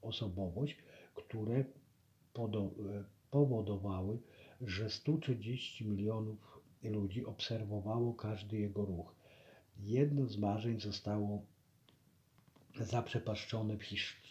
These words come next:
w Hiszpanii. Nie zamierzał pozwolić, aby marzenie o demokracji wyślizgnęło się z jego rąk tak łatwo. Sokrates zawsze był inny. Pewnego popołudnia we wczesnych latach siedemdziesiątych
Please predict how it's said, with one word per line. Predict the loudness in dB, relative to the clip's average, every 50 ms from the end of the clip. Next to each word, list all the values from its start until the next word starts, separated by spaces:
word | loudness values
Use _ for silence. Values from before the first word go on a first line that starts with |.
| -20 -20 -16
w | -12
Hiszpanii. | -10 -6 -6 -6 -4 -4 -4 -2 -2 -2 -4 -4 -6 -8 -10 -18 -20 -20 -20 -20 -14 -6
Nie | -2 0 2 2
zamierzał | 2 2 4 6 6 6 6 6 2 0
pozwolić, | -2 -4 -4 -4 -4 -4 -4 -4 -2 -2 0 0 -2 -4 -6 -6 -10 -18 -20 _ _ -20 -20 -20 _ _
aby | -4 -2 0 0 0 0
marzenie | 2 2 0 2 4 4 4 4 4 2
o | 0 -2
demokracji | -2 0 0 0 -2 -2 -4 -4 -2 -2 -2 -4 -6 -6 -6 -4
wyślizgnęło | -2 -2 -4 -4 -6 -8 -8 -4 -4 -2 0 0 0 -2 -2
się | -2 -2 -2 -2 -2
z | -2 0
jego | 0 0 0 0 0 -2
rąk | 0 0 0 0 -2 -4 -8 -12 -10 -8
tak | -8 -6 -6 -6
łatwo. | -6 -8 -8 -10 -12 -14 -12 -12 -12 -12 -14 -18 -20 _ _ _ _ _ _ _ -20 _ _ _ _ _ -20 -20 -20 -20 -20 -20 -20 -20 -14 _
Sokrates | -4 -2 -2 0 2 4 4 4 4 4 4 4 4 4 2
zawsze | 0 0 0 0 -2 -2 -2
był | 0 0 -2 -2 -2 -2
inny. | -2 -2 -2 -2 -4 -6 -8 -10 -12 -14 -18 _ _ -20 -20 -20 -20 -10 -6
Pewnego | -4 -2 2 4 4 6 6 6 4
popołudnia | 4 2 -4 -2 -2 -2 0 0 0 0 0 -2 -2 -2
we | -2 -4
wczesnych | -6 -6 -4 -2 -2 0 -2 -2 -6 -6 -4 -4
latach | -4 -4 -4 -4 -6 -6 -6
siedemdziesiątych | -6 -6 -4 -4 -4 -4 -4 -4 -6 -6 -6 -4 -4 -4 -4 -4 -4 -6 -8 -8 -10